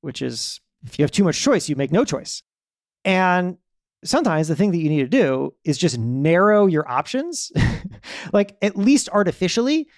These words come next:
so that you can actually focus on a decision. So, fine, they don't wanna build in some kind of trigger where if we reach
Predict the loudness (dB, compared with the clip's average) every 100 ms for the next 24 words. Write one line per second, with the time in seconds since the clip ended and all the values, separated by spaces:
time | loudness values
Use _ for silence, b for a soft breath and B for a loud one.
0 | b -2 2 2 2 0 0 0 -2 -2
1 | -2 -4 0 0 2 0 -2 -4 -10 _
2 | _ _ -4 0 0 -2 -4 0 0 -2
3 | _ _ _ _ _ _ _ -6 2 4
4 | 4 4 0 -6 _ _ _ _ _ -8
5 | 0 0 0 -4 -20 _ -6 2 4 4
6 | 2 2 2 0 -4 _ _ _ -2 2
7 | 4 4 4 2 0 -2 0 0 -2 -4
8 | -4 -2 -2 -2 -4 _ -10 0 0 0
9 | -8 -14 _ _ _ _ -4 0 2 2
10 | 2 2 0 -6 -6 0 2 4 2 0
11 | -2